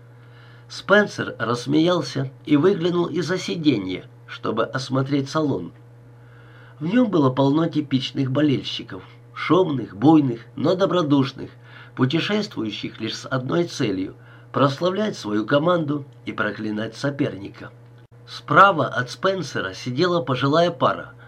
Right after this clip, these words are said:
погрузившись с головой в спортивные журналы. Перед ними сидело четверо ярых болельщиков,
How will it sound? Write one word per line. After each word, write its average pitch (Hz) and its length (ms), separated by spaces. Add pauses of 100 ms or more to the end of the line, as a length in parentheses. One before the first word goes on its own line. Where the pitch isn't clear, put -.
(120)
погрузившись 131 760
с 92 40
головой 110 420
в 117 60
спортивные 107 640
журналы. 113 520 (880)
Перед 160 240
ними 208 260
сидело 190 460
четверо 160 480
ярых 120 340
болельщиков, 135 760